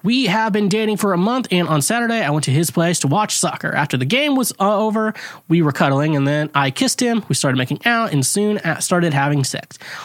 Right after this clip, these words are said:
He came really quickly and started crying. I asked him, 'What's,'" I said, "What's," while try-, people need to learn how to write. "While trying to comfort him, he told me it was his first, and it was really overwhelming. He told me he has never felt anything like that and gave up pursuing girls due to rejection.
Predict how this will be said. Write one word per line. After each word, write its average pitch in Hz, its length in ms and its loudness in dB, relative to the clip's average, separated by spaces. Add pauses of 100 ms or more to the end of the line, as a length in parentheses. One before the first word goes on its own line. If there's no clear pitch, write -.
(120)
He 143 120 0
came 143 320 2
really 240 260 2
quickly 131 360 2
and 127 80 2
started 123 300 0
crying. 233 440 0
I 135 120 0
asked 135 320 -2
him, 127 180 2
'What's,'" 151 460 0 (1000)
I 170 60 -14
said, 147 240 -2 (1160)
"What's," 170 380 0
while 156 340 2
try-, 160 260 -2
people 143 240 -4
need 113 140 -2
to 104 40 -10
learn 110 240 -2
how 113 80 -2
to 110 80 -2
write. 120 200 2
"While 190 300 2
trying 214 300 0
to 170 60 -2
comfort 135 300 0
him, 139 180 2
he 147 100 0
told 233 260 0
me 208 220 0
it 160 160 -2
was 151 180 2
his 127 140 0
first, 202 400 0 (480)
and 139 160 2
it 143 180 0
was 135 220 2
really 160 460 2
overwhelming. 135 560 0
He 120 120 0
told 233 380 -2
me 214 260 0
he 175 220 0
has 143 220 0
never 175 220 0
felt 175 280 0
anything 143 380 0
like 131 240 -2
that 151 260 2
and 131 160 0
gave 147 320 0
up 143 220 -2
pursuing 135 400 0
girls 127 320 2
due 123 180 0
to 120 140 0
rejection. - 580 -6